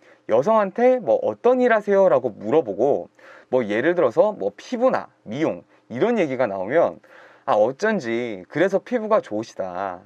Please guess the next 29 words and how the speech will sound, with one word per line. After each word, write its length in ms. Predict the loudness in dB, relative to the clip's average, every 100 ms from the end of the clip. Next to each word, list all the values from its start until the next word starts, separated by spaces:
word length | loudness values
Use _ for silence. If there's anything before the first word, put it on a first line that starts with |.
| _
아, 160 | -2 -2
어쩐지 880 | -2 -4 -2 -2 -4 -6 -6 -8 -6
그래서 300 | -2 0 0
스타일이 420 | -4 -4 -2 -2
뭐 260 | 0 4 2
훌륭하시다." 800 | 2 0 0 -2 -6 -6 -8 -10 _ -20 -4
뭐 160 | -2 -2
이런 320 | 0 0 0
얘기들을 480 | -4 -8 -12 -8 0
해요. 400 | 0 0 -4 -14 _ -20 _
자, 180 | -4 -4
근데 220 | -4 -6
실제로요, 720 | -4 -2 2 4 4 2 -2 _ _ _
피부과에서 640 | -6 -4 0 2 2 0 -2
근무하는 460 | -4 -2 -2 -2
여자분들이요, 880 | -6 -2 -2 -2 -6 0 2 2 -2 -12 _ _ _ _ -4
어, 320 | 0 0 0 0
오히려 580 | 0 2 2 2 0 -4 -18
자신들이 600 | -16 -12 -6 -4 -2 -4
피부 320 | -6 -4 0 2
관리에 320 | 2 2 -2
그렇게 320 | -4 -8 -8
큰 260 | -8 -6 -6
신경을 360 | -4 -2 -2
쓰고 260 | -4 -4 -6
있다고 320 | 0 0 0
생각을 420 | -4 -2 0 -2 -6
안 160 | -2
하고 480 | -2 0 0 -2 -6